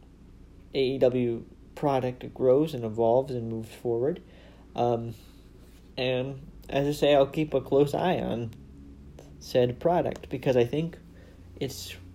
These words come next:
it's an emerging company that has a lot of potential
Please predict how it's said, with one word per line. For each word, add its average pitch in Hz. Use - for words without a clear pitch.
it's -
an 143
emerging 160
company 135
that 120
has 123
a 113
lot 117
of 135
potential 123